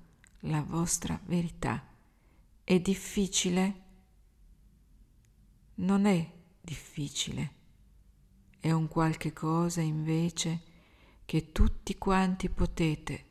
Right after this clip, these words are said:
sostenere, perché siete essenza, perché siete sostenuti, perché siete sostenuti.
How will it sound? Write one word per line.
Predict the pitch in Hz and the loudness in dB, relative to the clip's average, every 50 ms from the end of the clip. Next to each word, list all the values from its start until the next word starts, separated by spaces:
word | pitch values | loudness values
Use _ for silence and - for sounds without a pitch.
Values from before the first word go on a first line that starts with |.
| - _ _ | -20 _ _
sostenere, | - - - - 165 170 170 - - - - 185 175 170 165 156 151 143 131 - 160 139 - - - _ - - - - - _ _ _ - - - - - - - _ _ _ - - - - - - - - | -10 -6 -6 -2 -2 -2 -2 -2 -4 -4 -2 -4 -2 -2 0 0 0 -2 -2 -4 -6 -10 -12 -16 -20 _ -20 -20 -20 -20 -20 _ _ _ -20 -20 -20 -20 -20 -20 -20 _ _ _ -20 -20 -20 -20 -20 -20 -14 -2
perché | - 170 170 160 165 - 170 160 | 2 4 4 4 2 0 -2 -2
siete | - - - 175 190 190 190 - 196 185 180 | -2 -2 0 0 0 -2 -2 -4 -2 -2 -2
essenza, | 185 - - - - - 196 185 180 170 165 160 156 - - - 156 - - - - _ - - - - _ _ - - _ - - _ - - - - - - _ - - | 0 0 0 0 2 2 2 2 2 0 0 -2 -4 -4 -4 -4 -6 -6 -10 -20 -20 _ -20 -20 -20 -20 _ _ -20 -20 _ -20 -20 _ -20 -20 -20 -20 -20 -20 _ -20 -10
perché | - - 170 165 165 - 170 | -2 0 0 0 2 0 -2
siete | 165 - - 180 185 185 - 180 170 | -2 0 0 -2 -2 0 -2 -2 0
sostenuti, | - - - 180 185 190 185 - - - - 190 180 - 95 - - 95 90 - - - - 147 147 - - - - - - - - - - - - - - - - - - - - - - - - - - - - - - - - - - - - - - - - - - - - - - - - - - - | 0 0 2 2 0 0 0 -2 -4 0 0 0 2 2 2 2 2 0 -2 -4 -6 -6 -6 -6 -6 -8 -14 -20 -20 -20 -20 -20 -20 -20 -20 -20 -20 -20 -20 -20 -20 -20 -20 -20 -20 -20 -20 -20 -20 -20 -20 -20 -20 -20 -20 -20 -20 -20 -20 -20 -20 -20 -20 -20 -20 -20 -20 -20 -20 -20 -18 -18 -20 -20 -20 -14
perché | - 196 165 175 - - 170 | -10 -8 -8 -8 -6 -4 -4
siete | 170 - 175 165 165 - 165 | -2 -2 -2 -4 -2 -4 -4
sostenuti. | 165 - - - 175 170 170 - - - - 170 165 165 165 165 160 160 - - - 131 156 | -2 -2 -2 0 0 0 0 0 -2 -2 0 0 0 0 0 0 -2 -4 -6 -8 -8 -8 -8